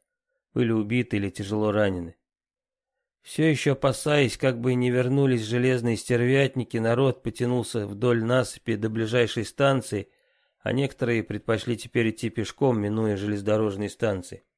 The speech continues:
Александра не могла идти быстро, так как дочь Галины сильно ушибла ногу. Её пришлось тащить на себе до поезда, около которого уже орудовали солдаты инженерного подразделения, ремонтируя повреждённый путь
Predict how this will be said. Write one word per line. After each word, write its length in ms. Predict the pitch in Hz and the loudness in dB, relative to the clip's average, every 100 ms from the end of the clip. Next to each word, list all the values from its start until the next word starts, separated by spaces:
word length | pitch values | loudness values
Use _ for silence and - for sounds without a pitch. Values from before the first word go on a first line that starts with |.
| _ _ _ | _ _ _
Александра 580 | 120 127 - 190 165 160 | -2 -2 2 2 4 2
не 100 | 151 | 4
могла 400 | 156 160 185 156 | 2 2 4 2
идти 180 | - 113 | 0 -2
быстро, 380 | 127 117 - | 2 0 -2
так 240 | 95 120 - | -4 -4 -2
как 220 | 123 110 | -2 0
дочь 200 | 127 117 | 0 0
Галины 460 | 110 123 139 139 110 | 2 2 2 0 0
сильно 320 | - 123 120 | -2 0 0
ушибла 380 | 113 131 113 123 | 0 -2 0 0
ногу. 420 | 143 123 85 - _ _ _ _ | 2 0 -2 -12 _ _ _ _
Её 260 | 127 147 160 | -2 0 0
пришлось 420 | 127 123 143 127 | -2 -4 -2 0
тащить 560 | - 120 - 135 - - | 0 0 2 0 -2 -10
на 80 | |
себе 300 | 113 135 127 | -6 -2 0
до 160 | 123 127 | 2 0
поезда, 580 | 135 151 147 104 95 - - | 2 4 4 2 -4 -6 -6
около 300 | 101 - 104 | -6 -4 -2
которого 560 | 113 107 123 110 107 | 0 0 2 2 0
уже 400 | - 110 110 120 | 0 -2 2 2
орудовали 400 | 113 113 104 107 | 4 0 0 0
солдаты 560 | 101 113 107 107 120 113 | 0 0 2 2 0 0
инженерного 560 | 107 107 110 110 107 | -4 0 0 0 -2
подразделения, 840 | 104 104 107 101 104 110 117 117 104 _ _ _ _ | -2 -2 -2 -2 0 0 2 0 -4 _ _ _ _
ремонтируя 640 | 131 123 123 120 139 127 113 | -2 2 2 0 0 2 2
повреждённый 640 | 117 113 110 120 117 110 | 0 0 2 2 2 0
путь 360 | - 135 127 | 0 0 0